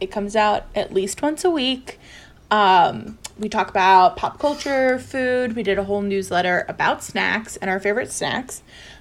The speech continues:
uh, famously. So you can follow us on Twitter. It's at Gold Plated Girls, and then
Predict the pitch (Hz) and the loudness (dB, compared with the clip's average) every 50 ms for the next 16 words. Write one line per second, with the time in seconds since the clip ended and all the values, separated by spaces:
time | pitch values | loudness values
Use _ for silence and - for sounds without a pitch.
0 | - - - - 202 190 165 - - - 214 175 - - 202 - - - 190 247 | -20 -18 -6 -2 0 0 0 -2 -2 -4 -6 -6 -6 -6 -8 -4 0 0 2 0
1 | 311 - - - - - - - - - - - - 202 190 180 180 180 170 - | 0 -2 -10 -20 -20 -20 -20 -18 -16 -14 -10 0 4 8 10 10 10 8 6 4
2 | - - 196 185 180 180 180 - 226 220 208 202 202 202 202 202 202 202 202 202 | 0 -6 -8 -4 -4 -4 -4 -2 -2 -2 0 0 0 0 0 0 0 0 -2 -2
3 | - - - - 196 180 180 214 262 277 - - 392 392 - - - 277 254 254 | -6 -8 -8 -4 -2 2 2 2 2 0 -2 -2 -2 -4 -4 -2 0 0 2 4
4 | 247 247 247 247 240 - - _ - - 196 196 196 214 226 - 214 196 - 196 | 4 4 4 2 2 -2 -8 _ -2 2 4 6 6 6 4 2 -6 -4 0 2
5 | 185 185 190 202 214 202 - - - - 202 214 202 214 214 208 - - - 170 | 2 4 4 2 2 0 -4 -10 -2 0 2 2 4 2 2 0 -2 -4 -2 2
6 | 147 151 151 147 - - - - - 196 190 180 175 175 175 175 | 2 4 2 2 0 -2 -6 -8 -8 -6 -4 -4 -4 -6 -6 -10